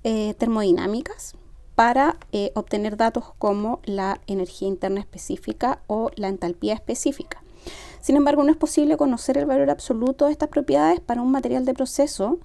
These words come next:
eh, porque, eh, en el fondo lo que en realidad nos interesa acá es un delta de estas propiedades,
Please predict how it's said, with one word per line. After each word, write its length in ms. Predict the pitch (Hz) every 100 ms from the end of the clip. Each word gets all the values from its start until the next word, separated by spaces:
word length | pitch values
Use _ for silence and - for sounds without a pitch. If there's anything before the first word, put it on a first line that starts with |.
| - - - - - -
eh, 600 | - 202 202 196 190 185 - - - - - - - - - - - - - - - - -
porque, 640 | 262 277 - 233 240 294 339 -
eh, 320 | 214 208 202 -
en 160 | 220
el 80 | 220
fondo 560 | - 247 254 247 240 -
lo 300 | 214 208 208
que 320 | - 214 - -
en 220 | 208 202
realidad 400 | 196 196 196 208
nos 140 | 240 226
interesa 760 | 220 208 196 254 - 254 254 -
acá 500 | 208 - 214 226 -
es 260 | - 226 -
un 240 | 220 202 185
delta 400 | 254 311 - -
de 60 |
estas 200 | 190 -
propiedades, 520 | 185 180 165 - -